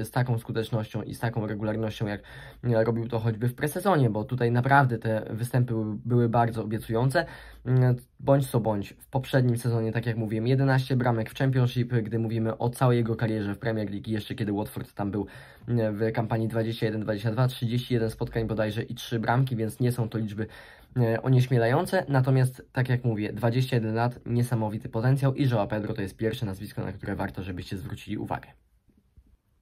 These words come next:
Dodatkowo Brighton musiało jakoś sobie zrekompensować brak Levi'a Colwilla, który wiadomo, że odszedł do Chelsea. Mauricio Pochettino wprost mówi o tym młodziutkim angielskim stoperze, że jest to jeden z najlepszych już teraz środkowych obrońców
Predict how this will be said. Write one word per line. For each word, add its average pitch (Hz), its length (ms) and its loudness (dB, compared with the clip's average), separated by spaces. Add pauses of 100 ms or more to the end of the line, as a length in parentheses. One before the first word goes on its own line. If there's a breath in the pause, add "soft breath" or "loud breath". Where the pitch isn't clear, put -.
(400)
Dodatkowo 156 520 4
Brighton 123 320 6
musiało 127 380 6
jakoś 143 280 2
sobie 120 220 0
zrekompensować 107 800 -2
brak 101 240 -2 (480 loud breath)
Levi'a 127 340 4
Colwilla, 139 440 4
który 123 320 0
wiadomo, 117 340 2
że 117 180 -2
odszedł 107 500 0
do 117 180 0
Chelsea. 143 480 2
Mauricio 113 340 0
Pochettino 113 440 -4
wprost - 320 -4
mówi 107 240 -2
o 107 100 -4
tym 113 140 0
młodziutkim 113 500 0
angielskim 110 480 -2
stoperze, 107 340 -4
że 104 180 -4
jest 104 140 -6
to 113 60 -2
jeden 110 280 0
z 107 40 -4
najlepszych 120 640 -2
już 127 260 2
teraz 110 380 0
środkowych 107 540 -4
obrońców 104 420 -4